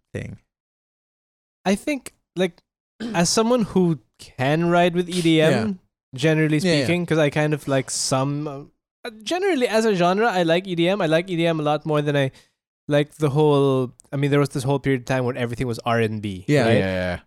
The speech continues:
Speaker 2: I mean, I can
Speaker 1: Mm-hmm.
Speaker 2: appreciate the E D M-ness of songs more than
Speaker 1: Okay.
Speaker 2: the R and B-ness
Speaker 1: I
Speaker 2: of
Speaker 1: kinda like
Speaker 2: songs.
Speaker 1: the R and B more.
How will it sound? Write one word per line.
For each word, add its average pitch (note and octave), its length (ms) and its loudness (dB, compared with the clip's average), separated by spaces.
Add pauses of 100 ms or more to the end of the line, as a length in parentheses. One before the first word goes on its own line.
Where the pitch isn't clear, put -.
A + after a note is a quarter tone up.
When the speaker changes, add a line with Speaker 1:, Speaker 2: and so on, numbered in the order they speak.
(120)
Speaker 2:
I C#3 60 -6
mean, D3 100 2
I D3 60 2
can E3 100 0
Speaker 1:
Mm-hmm. E3 80 0
Speaker 2:
appreciate F#3+ 360 2
the F3 160 -2
E F3 120 0
D D3+ 220 2
M-ness C#3 440 0
of C3 120 -2
songs B2 340 -4
more B2 200 2
than B2 140 0
Speaker 1:
Okay. C#3 100 -2
Speaker 2:
the C3 40 -2
R A#2 120 0
and A2+ 180 -2
B-ness G#2+ 420 -6
Speaker 1:
I B2+ 60 -2
Speaker 2:
of - 80 -8
Speaker 1:
kinda C3+ 220 -2
like B2+ 120 -2
Speaker 2:
songs. - 40 -16
Speaker 1:
the A#2 60 -6
R A2 60 -6
and G#2+ 140 -8
B G#2+ 120 -8
more. G2 280 -12